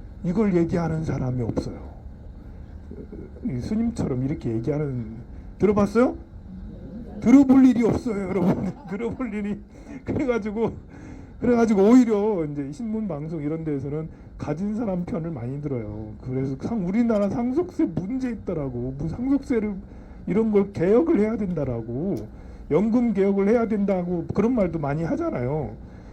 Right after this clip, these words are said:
그런데 개혁해야 한다는, 개혁해야 한다 해놓고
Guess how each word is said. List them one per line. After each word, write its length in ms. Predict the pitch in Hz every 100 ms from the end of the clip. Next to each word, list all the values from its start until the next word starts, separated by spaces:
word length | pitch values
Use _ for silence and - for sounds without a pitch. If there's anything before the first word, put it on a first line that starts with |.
| - -
그런데 360 | 226 247 226
개혁해야 600 | - 202 339 - 359 320
한다는, 600 | 214 262 262 233 202 202
개혁해야 580 | - 214 247 240 233 233 220
한다 420 | 233 240 240 214 202
해놓고 580 | 254 254 - 285 320